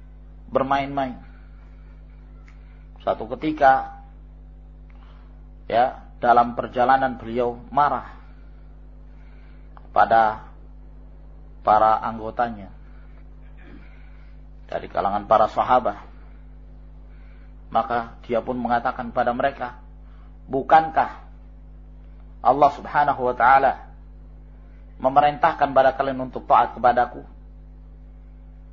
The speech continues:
kepada pemimpin?" Kata mereka, "Na'am, kami taat kepadamu."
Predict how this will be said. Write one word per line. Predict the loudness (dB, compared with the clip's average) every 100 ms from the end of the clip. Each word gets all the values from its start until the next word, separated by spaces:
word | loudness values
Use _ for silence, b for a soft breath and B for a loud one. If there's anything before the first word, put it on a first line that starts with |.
| -20 -20 -20 -20 -2
kepada | 2 2
pemimpin?" | 0 -4 -6 -8 -10 -10 -16 -20 -20 -20 -20 -20 -20 -20 -20 -20 -20 -20 -20 -20 -20
Kata | -12 -10
mereka, | -6 -6 -4 -6
"Na'am, | -4 -4 -6 -12 -18 -8
kami | -8 -6
taat | 0 0 0
kepadamu." | -2 0 0 -2